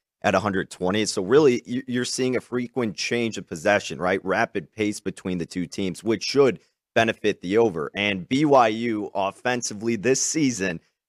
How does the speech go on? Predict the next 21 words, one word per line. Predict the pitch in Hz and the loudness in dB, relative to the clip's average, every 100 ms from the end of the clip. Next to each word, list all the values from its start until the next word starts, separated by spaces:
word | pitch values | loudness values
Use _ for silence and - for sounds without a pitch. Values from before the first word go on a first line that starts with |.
| - | 2
has | 139 | 2
not | 147 190 226 | 4 4 6
cared | 220 196 165 | 4 6 4
to | |
run | 151 151 | 4 4
the | 143 | 4
ball | 120 131 123 | 4 6 6
whatsoever. | 123 113 113 107 95 | 4 2 0 2 2
They're | 87 135 | 2 4
only | 247 233 | 4 4
getting | 151 160 | 2 2
about | 131 117 | 2 2
sixty-seven | - 151 - 123 - 123 117 | -2 -2 -4 -6 0 2 2
and | 107 | 0
a | 104 | 2
half | 98 95 | 2 2
rushing | 101 95 - 95 | 0 0 0 0
yards | 92 87 - | 0 0 -4
per | 90 | -6
game. | 73 95 87 76 | -2 -2 -2 -6
And | 98 95 | -4 -4